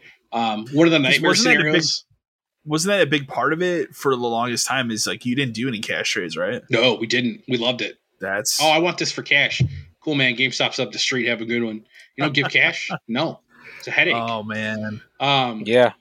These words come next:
Speaker 1: hated, hated doing that. And then finally they caved. Um, what was the other thing I was just gonna say?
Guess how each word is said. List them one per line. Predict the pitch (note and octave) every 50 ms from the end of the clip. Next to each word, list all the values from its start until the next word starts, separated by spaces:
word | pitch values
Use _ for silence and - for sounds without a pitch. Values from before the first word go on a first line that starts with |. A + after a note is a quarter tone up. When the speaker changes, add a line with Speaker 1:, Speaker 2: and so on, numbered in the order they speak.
| _ _ _ _ _ _ _ _ -
Speaker 1:
hated, | - D#3 D#3 E3 D#3+ D3 C3+ -
hated | C#3 C#3 D#3 D#3+ D3+ C#3 B2+
doing | B2 C3 B2+ A#2+
that. | B2 A#2 A#2+
And | B2+
then | C3+ C3 B2+
finally | - C#3+ C3 C3 B2+ C3 A#2+
they | B2+ A#2+
caved. | - - B2 A#2 A#2 A2+ A2 - - - - _ _ _ _ _ _ _ _ _ _ _ -
Um, | B2+ B2+ B2+ B2 A#2+ A#2 G#2+ A2 G#2+ G#2+ G#2+ _ _ _ _ _ _ _ _ _ _ _ _ _ _ - - - _ _ -
what | C3+ C3+ D3
was | C3+ B2+ -
the | C3+ B2+
other | B2 B2 A#2
thing | - C3+ B2 A#2
I | A2+
was | A2+ A2+
just | A2+ G#2+ -
gonna | - A#2 A#2 A2 -
say? | - - A#2 A#2 A#2 A2 G#2